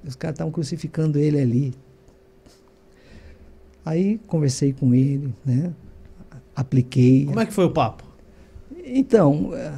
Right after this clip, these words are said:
Speaker 1: o que eu disse pra ele, eu falei, "Cara, olha, a Copa continua, você tem tudo pela frente."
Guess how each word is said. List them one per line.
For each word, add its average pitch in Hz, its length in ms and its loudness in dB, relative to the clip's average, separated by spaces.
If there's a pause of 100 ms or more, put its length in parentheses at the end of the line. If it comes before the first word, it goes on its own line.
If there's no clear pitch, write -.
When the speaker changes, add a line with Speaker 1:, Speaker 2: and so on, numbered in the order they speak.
Speaker 1:
o 185 120 -2
que 190 140 -2
eu 196 40 4
disse 185 200 0
pra 190 140 0
ele, 190 100 2
eu 185 60 0
falei, 190 220 0
"Cara, 180 420 0 (1700)
olha, 135 340 -2 (2250)
a 147 100 -2
Copa 165 260 2
continua, 214 600 2 (600)
você 170 200 0
tem 160 160 6
tudo 160 240 4
pela 143 240 6
frente." 151 500 2